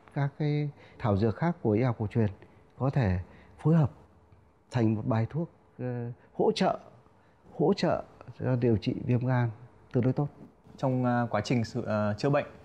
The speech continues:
Speaker 2: thì tôi cũng sử dụng cây cà gai leo khô để pha nước uống hàng ngày. Nhưng, à, sau hai tháng sử dụng thì tôi vẫn không cả-, cảm thấy cải thiện rõ rệt. Bác sĩ có thể chỉ cho tôi cách để sử dụng các loại thảo dược trên một cách hiệu quả hơn không?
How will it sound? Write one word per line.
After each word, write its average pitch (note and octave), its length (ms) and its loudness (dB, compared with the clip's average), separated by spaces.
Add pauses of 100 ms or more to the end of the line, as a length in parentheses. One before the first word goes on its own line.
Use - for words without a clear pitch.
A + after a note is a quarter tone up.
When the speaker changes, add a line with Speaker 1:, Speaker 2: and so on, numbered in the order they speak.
(100)
Speaker 2:
thì G#2+ 140 -2
tôi A#2 240 0
cũng A#2+ 260 -4
sử F#2+ 240 -2
dụng G#2 220 -2
cây A#2+ 180 0
cà A2 240 -2
gai A#2 180 0
leo A#2+ 140 0
khô B2 380 -2 (140)
để G2 100 -2
pha B2 180 -2
nước B2 380 -2
uống A2 140 -2
hàng A#2+ 200 0
ngày. G#2 240 0 (720)
Nhưng, B2+ 240 -2
à, B2 180 0
sau C3+ 180 0
hai C3+ 160 0
tháng A2+ 180 -2
sử A2+ 140 -2
dụng A2+ 140 -2 (360)
thì G2+ 440 -2
tôi A#2 140 0
vẫn A#2+ 160 -2
không B2+ 200 -2
cả-, - 80 -4 (240)
cảm F#2 160 -2
thấy G2+ 160 -2
cải G2+ 180 -2
thiện - 220 -4
rõ - 140 -4
rệt. B2+ 160 0 (380)
Bác C#3 120 -2
sĩ C#3+ 120 -2
có - 100 0
thể C3 140 2
chỉ G#2+ 200 0
cho A#2 120 -2
tôi B2+ 140 0
cách D#3+ 220 -2 (380)
để G2+ 300 -4
sử G2 200 -4
dụng F#2+ 160 -2
các C3+ 120 0
loại C3 140 2
thảo G#2 140 0
dược G2+ 180 0
trên A#2+ 240 0
một G#2 100 -2
cách D3 100 0
hiệu C#3 160 0
quả - 140 0
hơn A2+ 180 0
không? A#2 180 -4